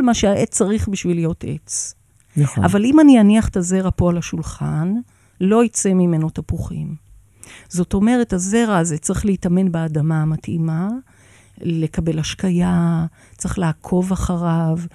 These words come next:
Speaker 1: לראות אם יש מזיקים, וצריך לרסס אותו ולגזום אותו,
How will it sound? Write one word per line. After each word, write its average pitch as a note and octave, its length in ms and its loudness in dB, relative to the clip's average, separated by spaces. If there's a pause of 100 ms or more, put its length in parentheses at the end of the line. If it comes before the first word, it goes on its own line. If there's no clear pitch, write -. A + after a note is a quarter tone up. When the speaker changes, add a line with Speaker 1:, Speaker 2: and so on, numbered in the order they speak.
(260)
Speaker 1:
לראות F3+ 640 0
אם F3+ 180 0
יש - 380 0
מזיקים, F3 880 2
וצריך E3+ 320 -4
לרסס F3 460 -2
אותו F#3 240 -4
ולגזום E3 640 0
אותו, E3 380 -4